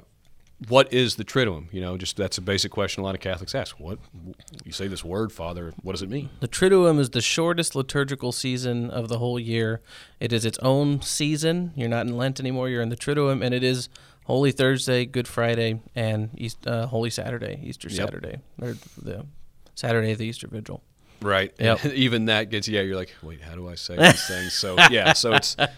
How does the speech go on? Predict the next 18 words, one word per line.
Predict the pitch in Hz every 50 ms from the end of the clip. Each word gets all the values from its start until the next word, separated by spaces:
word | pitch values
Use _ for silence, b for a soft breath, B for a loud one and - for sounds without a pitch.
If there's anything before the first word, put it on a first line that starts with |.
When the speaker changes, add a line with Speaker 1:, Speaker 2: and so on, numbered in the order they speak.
| B B B -
Speaker 1:
it's | - - -
three | - 117 123 131 135
days, | 143 131 117 107 107 104 104 113 120 - - - - - -
uh, | 90 92 90 90 92 - - -
and | 98 98 95
it | 95 85 92 101 101 - -
is, | 104 104 104 104 98 95 95 - - - b b b b b b b b b b b b -
it's | - - -
impressive | 160 151 - - - - 208 185 - - 156 143 127 107 110
that, | 113 117 107 - - _ _ _ _ _ _ _ _ _ _ _ _ -
in | 120 120
a | 113
sense, | - - - 160 156 143 - -
the | - 123 117
church, | 101 - - - 139 131 127 127 - - - -
as | - 107 101 101
you | 95
said, | - - 123 107 101 95 90